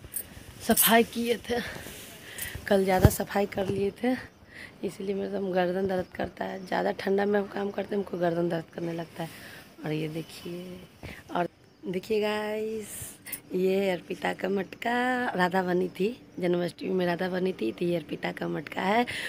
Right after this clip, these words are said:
और ये भी दस रुपया में, जिसको लेना है आ जाइए लेने के लिए। मेरे घर में बहुत सारा सामान पड़ा हुआ है। और ये देखिए गणेश जी है, गणेश जी सब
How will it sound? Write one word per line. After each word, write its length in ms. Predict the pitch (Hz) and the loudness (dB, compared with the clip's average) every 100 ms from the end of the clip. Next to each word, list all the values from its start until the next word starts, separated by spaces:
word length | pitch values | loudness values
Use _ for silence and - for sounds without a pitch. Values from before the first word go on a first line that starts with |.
| - - | -6 2
और 120 | 185 | 6
ये 160 | 175 175 | 6 6
भी 160 | 226 | 6
दस 260 | 202 180 - | 6 6 6
रुपया 420 | 180 180 190 175 170 | 0 0 0 0 0
में, 120 | 165 | 0
जिसको 280 | 175 - 180 | 0 0 2
लेना 240 | 175 190 | 4 4
है 120 | 185 | 4
आ 40 | 175 | 4
जाइए 240 | 190 185 | 2 2
लेने 240 | 175 175 | 4 4
के 120 | 185 190 | 4 4
लिए। 200 | 208 214 | 6 6
मेरे 240 | 185 190 | 4 6
घर 160 | 190 196 | 6 6
में 160 | 175 | 4
बहुत 360 | 175 175 196 190 | 2 4 4 4
सारा 240 | 180 180 | 4 4
सामान 420 | 180 185 180 175 | 4 0 0 0
पड़ा 260 | 185 185 185 | -2 -4 -4
हुआ 220 | 180 185 | -2 -2
है। 200 | 185 220 - - - - - - | -2 -4 -8 -14 -14 -12 -14 -10
और 220 | 170 170 170 | -2 -2 0
ये 220 | 180 180 | -2 -2
देखिए 500 | 175 175 - 185 185 | -2 -4 0 2 4
गणेश 380 | 170 175 175 175 | 4 4 2 2
जी 300 | - 196 185 | -2 2 4
है, 640 | 185 185 190 190 202 190 - | 6 6 6 6 2 -2 -6
गणेश 340 | 180 170 170 170 | -2 0 0 -2
जी 400 | 160 196 196 196 - - - - - | -2 -2 -2 -2 -10 -20 -20 -16 -16
सब 420 | - 214 202 | -2 0 0